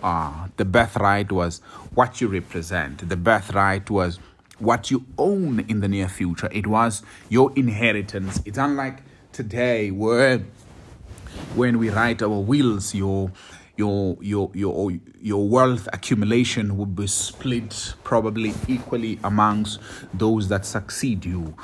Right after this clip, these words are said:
your children and your spouse. But back then, in, in, in those olden days, uh, in the Bible days, the, the, the firstborn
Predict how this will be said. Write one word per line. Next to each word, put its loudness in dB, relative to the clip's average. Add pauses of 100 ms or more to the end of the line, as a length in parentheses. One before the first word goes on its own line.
(180)
your 0
children 0
and -2
your 0
spouse. 0
But -2 (400)
back 4
then, 2
in, 0
in, -2
in 0
those 4
olden -2
days, -6 (380)
uh, 0
in 0
the 2
Bible 2
days, -4 (540)
the, -14
the, -4
the -2
firstborn 0